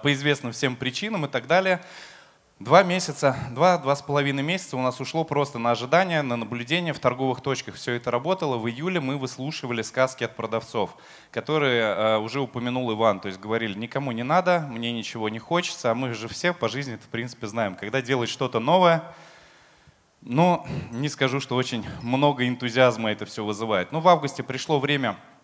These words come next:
уже взяться за дело, когда Иван, его команда вышла, я пришел к ребятам с первым отчетом, а, на который я обращал внимание, Ваня скажет тоже, я думаю, фразу мою. А,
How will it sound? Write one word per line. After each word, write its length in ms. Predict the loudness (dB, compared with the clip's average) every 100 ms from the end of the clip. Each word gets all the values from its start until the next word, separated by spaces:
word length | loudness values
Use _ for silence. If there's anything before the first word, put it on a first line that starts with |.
| _ _ -16
уже 180 | -6 -2
взяться 320 | 2 2 2
за 140 | -2 -4
дело, 280 | 2 2 2
когда 300 | -2 0 2
Иван, 240 | 4 4
его 160 | 2 -2
команда 440 | -2 0 0 -2
вышла, 320 | -4 -4 -2
я 180 | 0 0
пришел 380 | 0 -4 -4 -4
к 80 | -4
ребятам 360 | 0 0 -2
с 80 | -8
первым 360 | -2 0 0 -2
отчетом, 480 | 0 0 0 -2 -4 -16 -20 -20 -20 -20 -20 -6 4
а, 440 | 6 6 6 2 -2 -8
на 100 | 0
который 360 | 0 2 4
я 40 | 4
обращал 400 | 2 2 2 0
внимание, 300 | 0 0 2
Ваня 220 | 2 0
скажет 360 | 0 0 0
тоже, 220 | -4 0 0
я 60 |
думаю, 200 | 0 -4
фразу 340 | 0 4 4 4
мою. 280 | 0 0 -2
А, 580 | -4 0 2 2 -2 -6